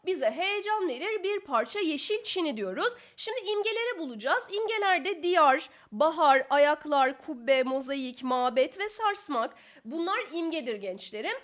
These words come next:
Ee, ve... Edebi sanatlara baktığımız zaman bahçe, çiçek, bizim diyarımız ve bin bir bahar istiaredir. Şimdi şöyle ki bakalım hemen istiare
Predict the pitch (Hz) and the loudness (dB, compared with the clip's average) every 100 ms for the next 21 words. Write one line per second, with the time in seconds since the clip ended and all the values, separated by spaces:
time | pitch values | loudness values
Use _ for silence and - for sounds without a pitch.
0 | - - - 240 262 262 262 262 262 427 | -14 -20 -6 -2 0 2 2 2 2 -2
1 | 427 539 _ _ _ _ _ _ _ _ | -4 -8 _ _ _ _ _ _ _ _
2 | - 302 349 508 - 480 415 339 302 247 | -4 -2 0 0 0 -2 0 2 2 2
3 | 302 - 403 381 311 262 302 277 440 392 | 0 -2 -6 -4 -4 0 0 2 -2 0
4 | 311 381 - - 349 370 427 - 330 - | -2 -2 -6 -6 -4 -4 -8 -14 -10 -8
5 | 349 370 - 254 277 403 392 339 311 269 | -6 -8 -10 -10 -6 -4 -2 2 2 2
6 | 254 240 226 220 277 311 392 285 285 403 | -2 -6 -8 -6 -4 -4 0 0 2 2
7 | 403 302 - - 370 320 294 262 190 208 | 0 -2 -8 0 4 6 4 0 -4 -8
8 | 403 302 - 427 403 269 226 247 262 480 | -4 -4 -4 -4 -2 -2 -4 0 0 0
9 | - _ 320 349 339 220 226 220 440 330 | -8 _ -4 -2 -2 -2 -4 -2 -2 -4
10 | 320 - 359 339 | -10 -4 -2 0